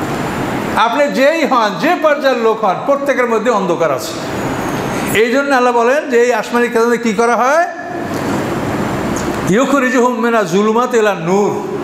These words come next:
অন্ধকার থেকে তাদেরকে আসমানি কেতাবের সাহায্যে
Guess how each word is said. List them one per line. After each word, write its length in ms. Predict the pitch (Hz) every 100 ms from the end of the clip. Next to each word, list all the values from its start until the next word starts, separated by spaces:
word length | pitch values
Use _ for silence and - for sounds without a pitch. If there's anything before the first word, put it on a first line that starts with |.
| - - - - - - - -
অন্ধকার 420 | 175 196 208 247 277
থেকে 260 | 285 247 240
তাদেরকে 500 | 214 185 233 247 277 302
আসমানি 420 | 185 190 220 294 302
কেতাবের 400 | 247 240 226 226
সাহায্যে 380 | 220 196 208